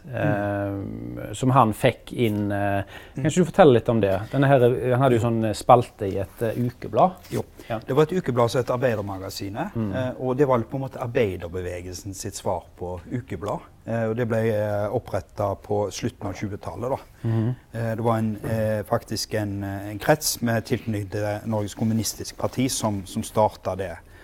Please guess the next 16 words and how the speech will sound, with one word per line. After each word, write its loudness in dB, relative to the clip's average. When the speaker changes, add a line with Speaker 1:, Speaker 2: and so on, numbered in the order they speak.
Speaker 1:
eh, -6
bladet, -2
da. -2
Speaker 2:
Mm. -6
Speaker 1:
Og 4
der 4
var 2
da, -2
da, 0
der 0
hadde -2
da -2
Evang -4
en -8
legespalte, -6
og 0